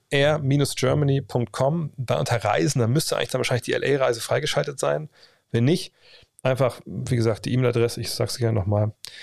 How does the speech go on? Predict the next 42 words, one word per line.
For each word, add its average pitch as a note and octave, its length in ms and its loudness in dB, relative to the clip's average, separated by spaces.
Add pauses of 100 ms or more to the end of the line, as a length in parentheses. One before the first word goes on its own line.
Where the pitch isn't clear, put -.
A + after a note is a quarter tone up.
(360)
ähm, G#2 280 0 (800)
events C#3 680 0 (240)
at - 300 -2 (160)
T - 200 0
R A#2 180 2
minus A#2+ 260 2
Germany A2 300 2
dot G#2+ 180 -2
com, A2 220 0
einfach G2+ 140 0
mal A#2 60 2
anmailen. A2 480 2 (1300)
Schicke - 220 -2
euch G#2+ 60 2
alle A2+ 140 4
Infos. G#2+ 500 0 (580)
Ist - 120 -2
ein A#2 80 2
geiler G2+ 260 2
Trip - 200 -4
mit, - 160 -4
mit - 140 -4
geilen G#2+ 240 0
Spielen, G#2 520 0
ähm, F#2 460 2 (300)
und A#2+ 120 2
nur A#2 140 2
ein A#2+ 140 2
Platz - 220 -2
ist G#2+ 100 -4
frei. A2 220 -4 (380)
Aber A2+ 280 0 (160)
fliege F3 220 2
ich - 120 0
nun E3 120 6
im D3 40 6
Dezember F3+ 380 2
mit - 100 -2
Kumpels F3+ 280 0
nach B2 100 0
New A2 100 2
York? A#2+ 400 2